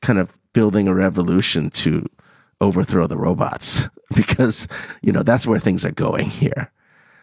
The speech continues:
Um, so it's like, within that, how do we inject, uh, more good into that?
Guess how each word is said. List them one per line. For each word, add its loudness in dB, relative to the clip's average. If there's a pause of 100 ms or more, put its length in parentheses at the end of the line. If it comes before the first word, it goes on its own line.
(220)
Um, -2
so 0
it's -2
like, -2
within 2
that, 0
how -2
do 0
we 0 (100)
inject, -2 (600)
uh, 0
more 0
good -2
into -4
that? -6